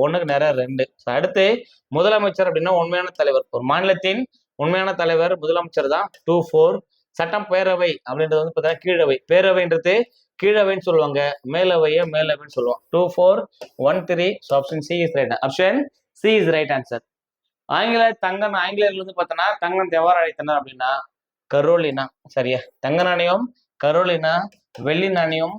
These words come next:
ஏஞ்சலினா, வெள்ளி நாணயம் ஏஞ்சலினா. So இது வந்து பார்த்தோன்னா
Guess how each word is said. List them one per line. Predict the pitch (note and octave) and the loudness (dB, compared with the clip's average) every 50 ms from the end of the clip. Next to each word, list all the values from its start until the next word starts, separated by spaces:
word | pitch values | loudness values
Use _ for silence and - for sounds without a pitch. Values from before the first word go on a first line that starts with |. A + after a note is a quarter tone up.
| - _ - - _ - | -16 _ -20 -14 _ -2
ஏஞ்சலினா, | C3+ D3+ E3 D#3+ E3 D3 D3 C#3 C3+ C3+ - - _ _ _ - | 0 0 0 0 0 -2 -2 -2 -2 -2 -4 -4 _ _ _ -4
வெள்ளி | B2+ C3+ D#3+ F3 | -2 0 0 0
நாணயம் | F3 F3 E3 E3 E3 E3 F3 G3+ A#3 B3+ _ _ _ _ _ - | 0 0 0 0 0 -2 -2 -2 -4 -6 _ _ _ _ _ -6
ஏஞ்சலினா. | B2 C3+ D#3 F3 F3 F3 D#3+ D#3 D3 C3+ C3+ C3+ C#3 C#3 - _ _ - | -2 0 0 0 2 0 0 0 -2 -2 -2 -2 -2 -4 -6 _ _ -12
So | - - C#3+ | -6 -4 -2
இது | D3 D#3 E3+ | 0 0 2
வந்து | F3 F#3 F3 | 0 0 0
பார்த்தோன்னா | E3+ D#3+ D#3+ D#3 D#3 D#3+ E3+ | 0 0 0 0 0 0 0